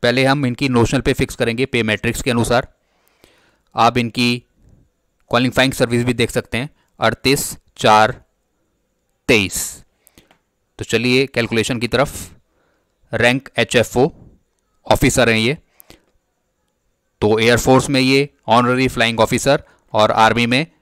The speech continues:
हम बोलेंगे ऑनररी लेफ्टिनेंट। तो सिक्स सीपीसी का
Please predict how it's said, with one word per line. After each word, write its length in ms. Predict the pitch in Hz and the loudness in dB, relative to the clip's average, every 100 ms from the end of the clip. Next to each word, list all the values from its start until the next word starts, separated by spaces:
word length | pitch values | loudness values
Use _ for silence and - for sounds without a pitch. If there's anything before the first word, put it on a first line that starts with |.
| _ _ _ _ _ _ _ | _ _ _ _ _ _ _
हम 120 | - 113 | -4 2
बोलेंगे 440 | 117 113 110 165 - _ _ - | 4 2 0 -2 -4 _ _ -2
ऑनररी 500 | 113 113 127 143 175 _ - | 2 4 4 2 -2 _ -8
लेफ्टिनेंट। 560 | 113 107 127 101 92 - - _ _ _ _ _ | -2 -2 -2 -4 -4 -8 -10 _ _ _ _ _
तो 60 | 110 | -4
सिक्स 280 | - 147 - | -2 -2 -4
सीपीसी 400 | - - 120 131 | -4 -2 -2 -2
का 180 | 135 | 2